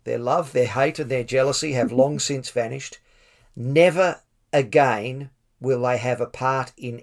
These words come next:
Speaker 1: anything that happens under the sun." Carry on, Cam.
Speaker 2: Uh, Cam, <laughs> okay, you, you said that, uh, we use the passage that says, "The dead know nothing," to infer that it is like a sleep.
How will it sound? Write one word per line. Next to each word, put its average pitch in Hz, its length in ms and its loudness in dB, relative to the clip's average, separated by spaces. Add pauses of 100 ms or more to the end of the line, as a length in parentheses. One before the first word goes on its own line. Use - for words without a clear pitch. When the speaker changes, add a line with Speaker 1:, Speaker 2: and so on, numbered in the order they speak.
(120)
Speaker 1:
anything 104 600 -6 (240)
that 98 180 -8
happens 101 520 -10 (180)
under 95 220 -12
the 82 100 -16
sun." - 280 -10 (1300)
Carry 135 300 2
on, 101 160 -4
Cam. 147 280 -4
Speaker 2:
Uh, 117 200 0 (200)
Cam, - 240 -6 (280)
<laughs> - 280 -12
okay, 120 340 2
you, 139 380 -4
you 147 220 2
said 135 380 2
that, 127 260 0
uh, 117 360 4 (200)
we 127 200 -2
use 120 280 -4
the 110 120 -2
passage 139 480 -4
that 107 160 -8
says, 107 480 -6
"The 110 100 -4
dead 104 240 -4
know 104 100 -2
nothing," 107 420 -10 (420)
to 120 120 -4
infer 110 380 0
that 107 160 2
it 107 120 0
is 110 240 -6
like 107 240 -4
a 110 60 -4
sleep. - 380 -6